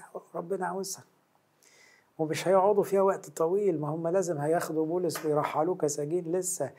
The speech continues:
طيب نجيب من الآخر، نجيب بوبيليوس الكبير ده، آه، العمدة، عشان كل مالطا بعد كده تعرف المسيح.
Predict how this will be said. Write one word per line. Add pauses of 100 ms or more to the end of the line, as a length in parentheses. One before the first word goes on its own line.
(280)
طيب
نجيب
من
الآخر، (140)
نجيب
بوبيليوس (220)
الكبير
ده، (680)
آه، (360)
العمدة، (260)
عشان
كل
مالطا
بعد
كده (420)
تعرف
المسيح.